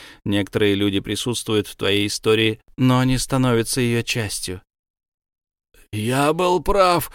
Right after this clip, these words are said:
сказал Габриэль. "Ты пришел сюда не с открытым сердцем в поисках Господа". "Ты просто упрямый ублюдок. Знаешь об этом. Почему бы тебе не заняться собственным домом?"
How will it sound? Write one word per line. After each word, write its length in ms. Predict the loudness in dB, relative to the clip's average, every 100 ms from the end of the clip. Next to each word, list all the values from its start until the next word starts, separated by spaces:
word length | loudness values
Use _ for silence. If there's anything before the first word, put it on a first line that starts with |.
| -14
сказал 440 | -8 0 2 4 2
Габриэль. 520 | 0 0 -2 -4 -6 -16 _ 0
"Ты 140 | 0
пришел 420 | 2 2 4 2
сюда 480 | 2 0 0 2 4
не 180 | 4 4
с 120 | 2
открытым 560 | -2 0 2 4 4 2
сердцем 520 | 2 0 2 0 -2
в 80 | 0
поисках 500 | 0 0 0 -2 0
Господа". 640 | 0 0 -2 -4 -4 -6 _ _ _ _ _ _ _ _ _ _
"Ты 160 | -14 2
просто 460 | 2 4 0 0 0
упрямый 480 | 6 6 6 2
ублюдок. 480 | 2 2 0 -2 -10 -16 -20 -20 _ -6
Знаешь 480 | 2 4 4 2
об 140 | 0 -2
этом. 280 | -4 -6 -8 -14 -20 -8
Почему 360 | -2 0 0 2
бы 120 | 2
тебе 260 | 2 2
не 140 | 2 0
заняться 520 | -2 -2 -2 -4 -6
собственным 640 | -4 -6 -6 -4 0 0
домом?" 460 | 4 4 4 -2 -4